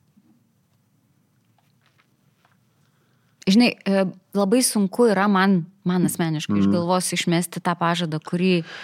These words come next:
Speaker 2: Jo, aš, bet nori-, matai, aš į-, prie jo noriu gal net ir pridėt kažką. Taip, aš žinau, kad tu sakysi, tai jo, tai čia yra tie garantuoti
Speaker 1: Mhm.
Speaker 2: rezultatai, ką Coaching L T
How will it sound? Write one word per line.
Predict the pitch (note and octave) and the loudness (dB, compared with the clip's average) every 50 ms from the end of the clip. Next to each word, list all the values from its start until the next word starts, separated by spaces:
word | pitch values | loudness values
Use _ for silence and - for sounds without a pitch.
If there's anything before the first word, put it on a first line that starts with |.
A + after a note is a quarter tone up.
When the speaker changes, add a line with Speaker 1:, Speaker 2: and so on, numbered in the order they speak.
| - - - - - - - - - - | -18 -18 -18 -20 -20 -20 -20 -14 0 2
Speaker 2:
Jo, | D#3 E3 | 4 4
aš, | D#3 C3+ A2 C3 | 4 4 4 4
bet | C#3 A2 C3+ | 4 4 4
nori-, | C#3+ D3 C#3 B2 - | 4 4 4 4 4
matai, | C3 C3 - D#3+ D#3 C3 | 4 4 4 4 4 4
aš | A2+ - - - _ | 2 0 -2 -2 _
į-, | - C3 C3+ B2+ - | 2 2 2 2 2
prie | - C3 B2+ B2 | 2 2 4 4
jo | C3 C3 | 4 4
noriu | B2+ C3 C3+ C3 B2 | 4 4 4 4 4
gal | A#2 A#2+ A2+ | 4 2 4
net | A#2 B2 A#2 G2+ A2+ | 4 2 2 2 0
ir | - | -2
pridėt | - - G2+ G2+ F2+ A2+ C3 C#3+ | -2 -2 0 2 4 4 2 2
kažką. | - - A#2 - - - G#2 - | 2 0 -2 0 0 0 2 2
Taip, | - A#2+ B2 B2+ | 2 2 2 2
aš | G#2+ - | 0 2
žinau, | - A2+ B2 A#2+ | 2 2 2 2
kad | A#2 - | 2 0
tu | A#2+ | 0
sakysi, | - - G#2+ - - A#2+ A2+ - B2 - | 0 -2 -2 0 0 2 2 0 0 0
tai | - G#2 | 2 4
jo, | A#2+ C3+ B2 | 4 4 2
tai | - F#2+ | 2 0
čia | - - A#2 A2+ | 0 2 2 4
yra | A2 A2+ G#2 | 4 2 2
tie | - A#2+ A#2+ | 2 2 2
garantuoti | A2 A2+ A2 G#2 F#2+ - B2 A#2 F#2 A2 | 4 2 2 2 2 2 0 2 2 2
Speaker 1:
Mhm. | G#2 G2+ | 0 2
Speaker 2:
rezultatai, | F2+ G2 F#2 F#2 G2+ A#2 A2 G2 A#2+ | 2 2 2 2 2 0 0 -2 -2
ką | G#2+ A2+ G#2 | -2 -2 0
Coaching | F#2+ A2 A2 - - A2 G#2 | 0 0 0 0 0 2 2
L | G#2+ G2 | 2 2
T | - A#2 | 2 2